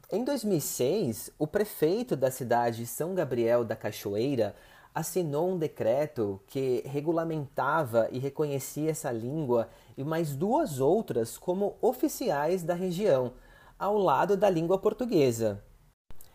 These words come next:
É importante que tenhamos em mente que a língua geral amazônica, falada no século dezessete, não é a mesma que a de hoje.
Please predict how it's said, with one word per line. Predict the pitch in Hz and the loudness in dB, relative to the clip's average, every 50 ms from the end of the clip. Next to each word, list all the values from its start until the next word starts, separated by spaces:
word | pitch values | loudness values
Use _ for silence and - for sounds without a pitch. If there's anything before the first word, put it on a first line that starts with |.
| - - - - - - | -20 -20 -20 -20 -14 -6
É | - 147 | -4 -2
importante | 185 285 320 - 175 143 127 - - 147 165 170 156 131 117 - - 120 | -2 -2 2 4 4 4 4 2 2 2 4 4 4 2 2 0 -4 -4
que | - 139 127 | -2 -2 -2
tenhamos | - 147 135 139 139 151 180 180 170 135 | 0 0 0 2 2 2 2 2 2 2
em | 135 123 | 0 0
mente | 113 107 110 127 143 143 131 120 113 - - 113 | 0 0 0 0 2 2 2 0 -2 -2 -6 -8
que | - - 139 | -2 2 2
a | 131 | 2
língua | 135 135 165 208 233 262 226 | 2 2 0 0 0 2 2
geral | 160 156 143 135 131 131 | 2 2 2 4 4 4
amazônica, | 131 127 123 113 104 98 101 110 131 143 151 135 117 110 110 - 107 98 - - - - - - | 4 2 2 0 -2 -4 -2 0 2 2 2 2 0 -2 -4 -4 -6 -6 -6 -8 -16 -20 -20 -20
falada | - - - 131 123 120 127 143 175 170 170 | -8 -2 0 0 2 4 6 4 6 4 4
no | 151 135 127 | 0 0 -2
século | - - - 156 - - 151 147 | -4 -2 -2 -2 -2 -2 -2 -2
dezessete, | 120 110 104 113 107 - - - 127 131 143 139 - - 107 95 - - | -2 -2 0 0 0 0 0 0 2 2 2 0 -4 -8 -8 -8 -8 -6
não | 120 131 147 165 180 | -4 -2 0 0 0
é | 185 190 | 0 0
a | 190 | 0
mesma | 175 139 117 117 120 143 180 170 127 120 113 104 101 | -2 0 0 2 2 4 2 2 2 0 -2 -2 -2
que | 101 - - 151 | -4 -4 -2 0
a | 143 | 0
de | 139 131 165 | 0 2 2
hoje. | 208 175 123 117 113 113 117 104 101 92 | 6 6 8 8 6 4 2 -2 -6 -10